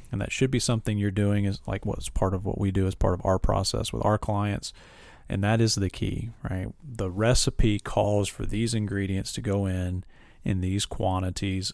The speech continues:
over this period of time. And that's what the financial plan's doing, and it accounts for the uncertainties,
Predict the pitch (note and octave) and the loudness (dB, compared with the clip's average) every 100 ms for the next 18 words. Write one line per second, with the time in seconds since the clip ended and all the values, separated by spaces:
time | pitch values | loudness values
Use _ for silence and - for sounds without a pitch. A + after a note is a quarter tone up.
0 | - A2+ F#2 F2+ F#2+ - - - - - | -6 -6 -4 -4 -4 -2 -2 -2 -6 -6
1 | A1 A1+ A#2 - - - - A#2+ G2+ C#3 | -4 -4 -6 -10 -20 -20 -8 -6 -2 -4
2 | - D#3+ D3 C#3+ C3 A#2 A2+ A2+ G#2 F#2+ | -2 0 0 0 2 4 4 2 2 0
3 | F#2 F#2 F#2+ - - - B2 B2+ - - | 0 0 -2 -4 -6 0 4 4 2 -4
4 | - G#2 F#2 F2+ F#2 - - - - - | -2 0 2 0 -4 -8 -20 -20 -20 -20
5 | - - - - - A2 G#2 - G2 F2+ | -20 -20 -6 -4 0 0 0 2 2 0
6 | F#2 F2+ F2 - - | -2 -2 -4 -6 -10